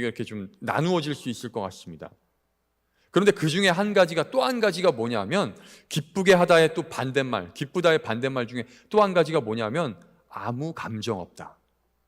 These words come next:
어, 이게 굉장히 무섭더라고요. 하나님께서 저에게 화내시는 것은 너무 좋은 거예요. 저를 사랑하신다는 의미 아닙니까? 저에게 언짢아 하신다는 것은 굉장히 좋은 겁니다.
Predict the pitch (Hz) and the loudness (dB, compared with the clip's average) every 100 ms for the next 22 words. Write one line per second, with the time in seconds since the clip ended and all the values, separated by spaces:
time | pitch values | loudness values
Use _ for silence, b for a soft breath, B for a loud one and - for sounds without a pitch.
0 | _ _ _ _ _ _ _ _ _ _ | _ _ _ _ _ _ _ _ _ _
1 | _ _ _ - 117 117 190 - 135 160 | _ _ _ -6 -6 -4 -4 -4 -4 -2
2 | 156 101 101 127 - 107 87 80 - b | -4 -6 -8 -10 -8 -10 -10 -14 -20 b
3 | b b 233 254 240 226 214 - 156 165 | b b 4 4 4 0 0 4 4 4
4 | 165 - 208 - 185 156 120 226 135 b | 2 2 0 -2 -6 -6 -4 -4 -6 b
5 | b b b - 160 269 202 160 147 117 | b b b 0 6 6 6 4 2 -2
6 | 90 80 85 _ _ _ _ _ 185 202 | -2 -6 -14 _ _ _ _ _ 2 2
7 | 208 240 220 220 196 190 185 180 123 117 | 4 4 4 4 2 2 2 2 0 -4
8 | - 175 214 _ B B B - 175 196 | -6 -8 -8 _ B B B 6 8 8
9 | 202 147 175 226 220 202 190 196 180 175 | 6 6 6 6 6 4 2 0 -2 -2
10 | 156 147 226 143 113 - 220 233 254 220 | -4 -4 -6 -6 -6 -2 0 2 0 0
11 | 170 196 170 139 98 95 | 0 0 -2 -4 -6 -6